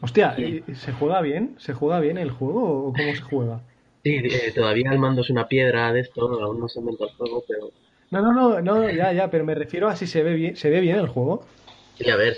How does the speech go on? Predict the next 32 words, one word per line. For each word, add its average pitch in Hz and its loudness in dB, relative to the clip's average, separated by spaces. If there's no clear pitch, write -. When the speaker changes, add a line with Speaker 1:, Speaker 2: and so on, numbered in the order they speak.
Speaker 2:
eh, 101 0
verse 107 -2
se 135 -2
ve 131 4
bastante 127 0
bien, 117 2
o 101 -4
sea, 101 -2
gráficos 110 0
de 117 0
Play 110 0
tres 113 2
son 120 0
bastante 110 -2
aceptables 117 -2
y 117 -10
tal, 117 0
y 110 -4
he - -14
estado 117 0
viendo 113 2
vídeos 113 -4
y 113 -10
tal 117 -2
para 110 -2
ver 110 2
la 117 0
comparación 117 -2
con 113 0
la 110 -2
Play 110 -8
cuatro 120 -2